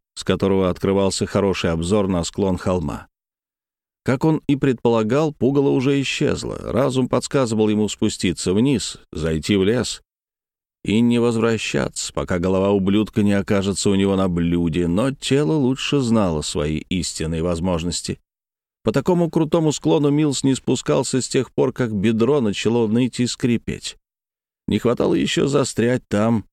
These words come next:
как червяк для наживки. Между стволами деревьев мелькали тени. Надо позвонить Блу или шефу Гивенсу. Милс нажал кнопку вызова, но тут же прервал звонок и сунул телефон обратно в карман.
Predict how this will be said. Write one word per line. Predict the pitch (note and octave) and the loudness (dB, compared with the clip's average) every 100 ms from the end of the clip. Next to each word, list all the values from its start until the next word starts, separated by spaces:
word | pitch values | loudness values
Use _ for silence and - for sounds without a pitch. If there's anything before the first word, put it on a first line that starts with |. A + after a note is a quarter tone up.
| _ | _
как | - - | -14 -10
червяк | - A#2+ A2+ G#2+ E2+ | -2 0 0 0 0
для | F#2+ G2+ | 0 0
наживки. | G2+ F#2 F#2+ - - - _ _ _ _ _ _ _ _ _ _ _ _ _ _ _ _ _ - | -2 -2 -4 -6 -20 -20 _ _ _ _ _ _ _ _ _ _ _ _ _ _ _ _ _ -6
Между | D#2+ C3 C3+ C#3+ | 0 0 2 0
стволами | - B2+ B2+ C3 B2 | 0 0 2 2 2
деревьев | A#2 A2 B2+ B2 A#2 A#2 | 2 2 2 0 0 0
мелькали | G#2+ G2+ A2+ G2 | 0 0 -2 -2
тени. | F2 B2+ F2 A#1+ - _ _ _ _ _ _ - | -2 -2 -2 -4 -12 _ _ _ _ _ _ -8
Надо | D#2 F2+ - | -4 -4 -4
позвонить | F#2 F#2+ G2 G2 | -2 0 2 0
Блу | D#2+ F2 G2+ | 0 0 0
или | C#2 G1+ | -2 -4
шефу | - - F#2 - | -6 -4 -4 -4
Гивенсу. | D#2 D#2+ A2+ - - - _ _ _ _ _ _ - | -2 0 0 -2 -8 -12 _ _ _ _ _ _ -2
Милс | A#2 B2 - | 0 0 0
нажал | B2 B2 A#2 | 0 2 0
кнопку | B2+ A#2+ B2 | 0 0 2
вызова, | A#2+ C#3+ B2+ B2+ | 2 2 2 2
но | B2 | 2
тут | A#2 C3 B2 | 2 0 0
же | A#2 B2 A2+ _ | 2 0 0 _
прервал | - A2 G#2+ G#2+ G#2 | 0 2 2 2 2
звонок | F#2 G2 F#2+ G#2 A2+ | 2 2 2 2 0
и | E2 | -2
сунул | D2+ - G2+ F#2+ F#2 | -2 0 2 2 0
телефон | G2 F2+ F2 G#2+ G#2 | 0 0 2 2 2
обратно | F2+ E2+ F2 F2 F#2 | 2 0 -2 -2 -4
в | - | -6
карман. | - C#2+ A#1 G1+ G#1+ | -6 -6 -8 -12 -16